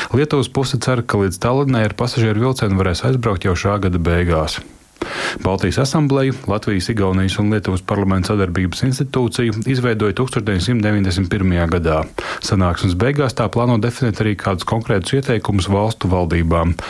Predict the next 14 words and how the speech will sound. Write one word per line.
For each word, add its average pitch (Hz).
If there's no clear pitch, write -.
kā 92
arī 151
jau 117
pieņēma 113
paziņojumu 104
par 104
atbalstu 110
Ukrainai 120
līdz 95
tās 85
pilnīgai 110
uzvarai 110
pret 92
Krieviju. 78